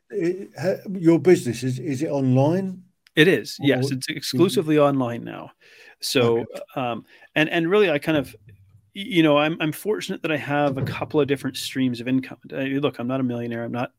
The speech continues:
Speaker 2: I'm not wildly rich. I'm
Speaker 1: Mm.
Speaker 2: not one of these gurus telling you, "Hey, do what I do and make millions of dollars." But, um, because I'm really good at what I do, and I'm good at what I do because I have a brain for it. I, like I said, I can't, I can't take the credit.
Speaker 1: Yeah.
Speaker 2: I got it free of charge, but I've got a really good brain for this.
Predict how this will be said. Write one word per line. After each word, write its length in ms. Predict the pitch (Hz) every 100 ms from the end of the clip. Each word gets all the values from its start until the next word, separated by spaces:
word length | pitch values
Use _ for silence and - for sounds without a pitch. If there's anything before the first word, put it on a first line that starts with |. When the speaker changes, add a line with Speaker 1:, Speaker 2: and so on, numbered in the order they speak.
| _
Speaker 2:
I'm 80 | 127
not 160 | 135 131
wildly 340 | 127 127 127
rich. 240 | 117 127
I'm 80 | 117
Speaker 1:
Mm. 40 | 123
Speaker 2:
not 120 | 135
one 100 | 131
of 60 |
these 140 | 127 110
gurus 340 | 120 120 120
telling 320 | - 123 120
you, 160 | 120 117
"Hey, 200 | 147 135
do 140 | 131
what 100 | 135
I 120 | 123 127
do 160 | 131
and 100 | 123
make 160 | 123 123 -
millions 320 | 123 123 117
of 60 | 113
dollars." 400 | 143 123 117 -
But, 220 | 135 - - - - _ _ - -
um, 440 | 139 127 123 120 _ - _ -
because 240 | 147 208
I'm 120 | 254
really 180 | 175 175
good 200 | 131 135
at 100 | 147
what 180 | 135 131
I 80 | 117
do, 500 | 113 214 123 113 156 _ _ - -
and 160 | 151 -
I'm 140 | 147
good 140 | 180 247
at 60 |
what 120 | 165 151
I 60 |
do 220 | 135 139
because 300 | 135 131 135
I 40 | 127
have 100 | 127
a 40 |
brain 280 | 117 143 160
for 280 | 156 147 151
it. 240 | - - _ _
I, 100 | 120
like 180 | 117 123
I 20 |
said, 140 | 143 123
I 40 |
can't, 220 | - 131 -
I 40 |
can't 220 | 123 147 147
take 120 | 175
the 80 | 175
credit. 280 | 147 135 113
Speaker 1:
Yeah. 60 | -
Speaker 2:
I 40 | 120
got 140 | 127
it 80 | 151
free 160 | 160 160
of 60 |
charge, 360 | - 131 131 -
but 100 | 123
I've 60 |
got 120 | 120 180
a 40 |
really 220 | 170 175
good 160 | 160 143
brain 200 | 135 135
for 120 | -
this. 160 | 131